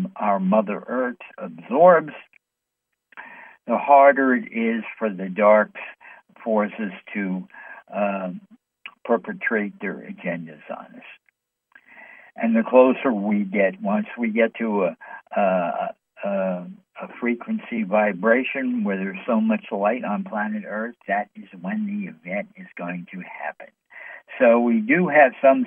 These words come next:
say on making it happen sooner. But there's not enough of us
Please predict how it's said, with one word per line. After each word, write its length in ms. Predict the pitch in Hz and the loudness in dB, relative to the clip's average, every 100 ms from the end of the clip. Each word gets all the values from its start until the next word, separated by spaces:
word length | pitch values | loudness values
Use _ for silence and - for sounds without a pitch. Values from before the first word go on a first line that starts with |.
| - | 4
say 240 | 113 113 | 6 6
on 240 | 98 95 98 | 4 2 -2
making 340 | 101 98 101 | -2 -4 -4
it 140 | 95 92 | -4 -2
happen 500 | 92 87 92 90 - - | 0 -2 -4 -12 -12 -16
sooner. 380 | 80 80 - _ - - - - | -14 -14 -16 _ -20 -18 -18 -14
But 260 | - 98 95 - | -2 0 -2 -6
there's 180 | 92 82 90 | -12 -10 -6
not 240 | 87 101 | -2 0
enough 320 | 107 127 147 | 2 4 4
of 180 | 156 139 | 2 6
us 180 | 139 | 8